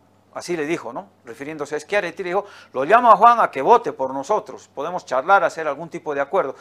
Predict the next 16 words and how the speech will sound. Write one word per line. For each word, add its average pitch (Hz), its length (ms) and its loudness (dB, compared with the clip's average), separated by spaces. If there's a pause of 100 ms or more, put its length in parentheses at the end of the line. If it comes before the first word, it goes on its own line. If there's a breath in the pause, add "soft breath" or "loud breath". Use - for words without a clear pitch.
(160 loud breath)
Claro, 170 200 2
Juan 196 260 -2
estaba, 180 580 2
no 147 140 -14
sé 151 100 -12
si 139 120 -10
a 123 60 -6
través 139 340 -4
de 135 80 -12
su 120 340 -20
candidato 139 340 -6
a 135 40 -4
vicepresidente, 175 880 -6 (220 soft breath)
el - 60 -16
señor 143 180 -8
Randazzo, 170 440 0